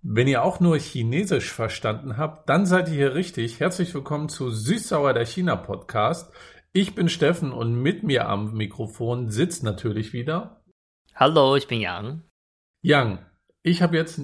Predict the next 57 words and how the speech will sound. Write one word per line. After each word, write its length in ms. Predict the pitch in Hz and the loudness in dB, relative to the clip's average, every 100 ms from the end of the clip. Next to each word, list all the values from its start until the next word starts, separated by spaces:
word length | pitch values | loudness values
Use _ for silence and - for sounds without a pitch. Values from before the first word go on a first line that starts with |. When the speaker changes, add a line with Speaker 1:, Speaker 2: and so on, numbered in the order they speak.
| - | -12
Speaker 1:
leider 420 | 165 113 120 196 214 | -10 -6 -4 -2 -2
nicht 200 | 202 185 | -2 0
alles 260 | 170 175 | 0 0
verstanden 500 | - 107 123 107 113 | -4 -6 -4 -4 -4
von 160 | 123 107 | -4 -2
dem, 180 | 113 110 | -2 -2
was 200 | 113 - | -4 -6
du 80 | |
gesagt 440 | 113 107 107 - - | -6 -2 -2 -2 -2
hast. 300 | 165 175 - | -4 -4 -4
Es 220 | 196 - | -6 -4
klang 320 | 139 135 135 | 0 2 2
aber 260 | 131 139 131 | 0 0 0
sehr 640 | 117 123 143 160 170 - _ _ | 0 0 0 0 -4 -10 _ _
klug. 460 | - 175 156 - _ _ | -8 -6 -6 -10 _ _
Was 160 | 135 - | -2 2
hast 160 | 170 | 2
du 80 | 185 | 2
denn 40 | 143 | -2
da 60 | |
gerade 260 | 127 135 131 | 0 -2 -2
gesagt? 600 | 120 123 139 87 - _ - | -4 -4 -4 -6 -14 _ -6
Speaker 2:
Okay, 400 | 113 113 120 127 | -2 0 2 4
<laughs> 140 | 185 127 | 6 6
warum 440 | 120 123 131 135 | 6 6 4 2
klang 260 | - 123 120 | 4 6 6
das 180 | - | 0
klug? 440 | - 139 175 - - - _ - | -2 0 0 0 -8 -14 _ -12
Speaker 1:
Auch 100 | - | -10
von 240 | - 131 | -4 -2
der 60 | 123 | 0
Betonung 520 | 113 113 208 208 147 | -2 0 -2 0 -2
her. 400 | 127 101 85 - _ _ _ _ 120 | -2 -4 -4 -12 _ _ _ _ -10
Speaker 2:
Okay, 360 | 107 - 98 | -10 -10 -10
vielleicht 280 | - 113 113 | -2 0 4
weil 180 | 117 117 | 6 6
ich 260 | 123 123 - | 4 0 2
das 180 | 139 | 4
gesagt 440 | 143 113 160 - - | 4 6 4 4 2
habe 280 | 107 107 104 | 2 4 2
und 180 | 104 | 0
ich 200 | 120 117 | -2 -4
bin 140 | 110 104 | -6 -8
klug, 420 | - 143 - - | -2 -2 -2 -6
deshalb 400 | 113 110 110 - | -6 0 -2 -2
so 260 | 107 104 101 | -4 -4 -6
klingt 340 | - 123 113 | -6 -4 -4
das 240 | 107 - - | -6 -8 -10
klug. 400 | - 110 104 - | -8 -8 -8 -8
Speaker 1:
Genau, 400 | 135 160 156 113 | 2 6 8 6
deine 300 | 123 143 175 | 6 6 6
natürliche 560 | 147 - 160 156 156 127 | 4 2 0 2 0 -2
Autorität 680 | 117 123 113 - 107 95 | -2 -2 -2 -4 -6 -6
schwang 540 | - - - 120 113 107 | -10 -16 -4 -2 0 0
damit. 280 | 98 95 | -2 -2
Speaker 2:
Ja, 200 | 120 110 | 2 2
so 240 | 107 117 | 4 4